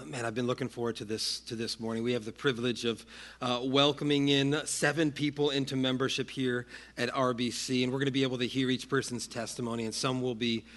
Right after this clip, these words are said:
entering the membership through baptism. But before we do that this morning, I felt it appropriate to once again ask the question, why do we put such a high value on church membership here at Reformed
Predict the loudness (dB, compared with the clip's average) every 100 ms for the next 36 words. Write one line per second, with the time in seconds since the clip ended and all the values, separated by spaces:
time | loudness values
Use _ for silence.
0 | -18 -4 -2 -2 -2 -2 -2 -2 -2 -2
1 | -2 -4 -6 -6 -4 -2 -4 -8 -20 -20
2 | -20 -8 -2 -2 -4 -8 -10 -10 -16 -20
3 | -18 -10 0 4 6 8 8 8 4 6
4 | 4 4 0 2 2 4 6 4 4 4
5 | 4 4 2 4 4 4 6 4 4 2
6 | 2 2 4 4 6 6 4 -4 0 0
7 | 2 0 0 0 -4 -16 -16 -14 0 2
8 | 4 6 6 8 8 8 4 0 -4 0
9 | 2 4 6 6 4 2 2 4 4 6
10 | 8 8 6 4 2 2 0 2 4 4
11 | 2 0 4 4 4 0 2 2 2 0
12 | -2 0 2 2 0 -6 -16 -2 0 0
13 | -2 -2 0 2 0 -2